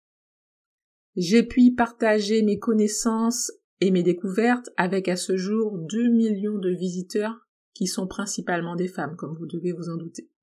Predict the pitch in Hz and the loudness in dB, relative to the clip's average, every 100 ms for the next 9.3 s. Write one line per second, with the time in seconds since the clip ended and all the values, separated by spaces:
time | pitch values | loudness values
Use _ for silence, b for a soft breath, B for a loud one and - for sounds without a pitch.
0 | _ _ _ b b b b - 185 180 | _ _ _ b b b b 2 4 6
1 | 226 240 214 196 - 202 170 170 170 165 | 6 4 2 -2 -2 -2 0 -2 -2 -6
2 | - 156 151 131 247 285 285 - 220 247 | -8 -8 -6 2 2 2 2 2 6 4
3 | 247 247 247 254 226 208 226 208 202 - | 4 4 4 4 -2 0 0 0 -4 -6
4 | 214 196 185 220 220 208 220 233 202 175 | -6 -4 0 0 0 0 0 0 -2 -2
5 | 170 170 208 185 185 202 190 175 185 220 | -2 -2 -4 -4 -2 -2 -2 -4 -4 -4
6 | 214 180 208 214 180 175 - 185 175 165 | -2 -2 0 0 -2 -6 -2 -2 -2 -2
7 | 226 208 180 190 226 208 185 156 160 - | -2 -2 -2 0 2 0 -2 -4 -4 -6
8 | 175 185 214 202 190 180 - 170 - - | -6 -4 -4 -4 -4 -6 -8 -10 -12 -16
9 | - - - | -14 -18 -20